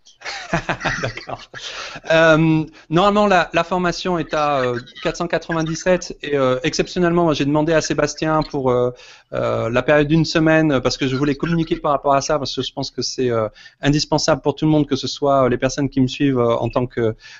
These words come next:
euh, créer ces formations en ligne ou bien quand, euh, les personnes qui, qui me suivent en tant qu'artiste, euh, pour faire en sorte que votre présence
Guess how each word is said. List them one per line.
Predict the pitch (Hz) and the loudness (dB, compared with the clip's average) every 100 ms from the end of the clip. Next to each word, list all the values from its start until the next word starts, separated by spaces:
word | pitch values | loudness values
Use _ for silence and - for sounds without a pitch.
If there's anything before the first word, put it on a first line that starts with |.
| - | -10
euh, | 123 | -8
créer | - 147 | -2 0
ces | 139 | 0
formations | 143 143 139 - 143 | 0 2 2 2 2
en | |
ligne | 139 143 | 4 4
ou | 123 | 4
bien | 120 | 4
quand, | 123 120 123 | 2 -2 -2
euh, | 120 107 113 | -2 -2 -4
les | 135 131 | -8 -6
personnes | 127 139 | -4 -4
qui, | 131 123 - - | -4 -4 -8 -8
qui | 139 | -2
me | 127 | 0
suivent | 143 127 | 0 -2
en | |
tant | 113 113 | -2 -4
qu'artiste, | - - - - 202 - - - - - - | -4 -6 -4 0 0 -2 -14 -20 -20 -16 -4
euh, | 120 113 | -2 0
pour | 131 117 113 | 0 -2 0
faire | 131 | -2
en | |
sorte | 131 147 - | -2 -6 -4
que | |
votre | 123 - | -4 -2
présence | 143 139 | 0 2